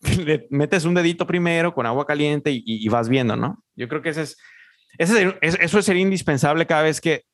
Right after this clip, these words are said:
le entras a un territorio desconocido. Ahora, como que, y, y hay que entrarle con las reglas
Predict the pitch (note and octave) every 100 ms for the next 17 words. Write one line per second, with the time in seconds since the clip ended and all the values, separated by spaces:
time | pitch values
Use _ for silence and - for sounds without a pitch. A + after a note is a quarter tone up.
0 | _ C3 C#3+ C#3+ D3+ C#3+ C#3 C#3+ C#3 A#2+
1 | B2+ A#2+ C3+ C3+ - _ - A#2 - A2
2 | G2+ G2+ C3+ G#2 F#2+ _ _ _ _ _
3 | _ - C3 C#3+ - _ _ _ _ -
4 | B2+ B2 C3+ C3+ B2 A#2 B2+ C3+ F#3 F#3
5 | F#3 D#3+ D3+ D#3+ F3 - _ _ _ _
6 | - C#3+ C#3+ C#3+ E3 F3+ D#3 C3+ B2+ A#2
7 | C3+ D3 - -